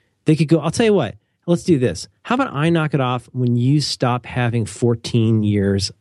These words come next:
of brain-crushing B O?" And you go, "What do you, you, you just, what?"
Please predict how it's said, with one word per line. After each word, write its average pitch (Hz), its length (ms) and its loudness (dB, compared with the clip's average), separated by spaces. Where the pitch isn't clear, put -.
of 107 320 0
brain-crushing 101 640 0
B 90 240 2
O?" - 260 -6
And 135 140 6
you 127 200 4
go, 123 100 0
"What 277 200 2
do - 40 -4
you, - 60 -14
you, 180 220 -6
you 330 120 4
just, - 180 0
what?" 233 420 -2